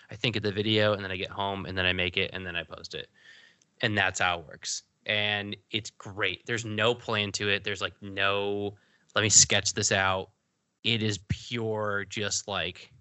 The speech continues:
vibes. I go off the vibes, and if it works, <laughs> then I do it, and that's it.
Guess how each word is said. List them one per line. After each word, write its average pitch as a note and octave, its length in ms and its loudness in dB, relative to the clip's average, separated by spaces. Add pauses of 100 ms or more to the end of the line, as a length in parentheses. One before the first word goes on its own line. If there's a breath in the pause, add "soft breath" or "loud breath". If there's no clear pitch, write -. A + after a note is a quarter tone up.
(120)
vibes. F2 600 -4
I - 60 -18
go G2 120 0
off G2 180 2
the A#2+ 100 2
vibes, F#2+ 600 2
and F#2+ 100 -8
if F#2 140 -6
it F2 100 -4
works, G2+ 520 0 (180)
<laughs> - 200 -20
then - 100 -8 (120)
I C3+ 100 0
do D3 360 2
it, C#3+ 180 0
and C#3+ 160 -2
that's C#3 260 2
it. D3+ 300 -2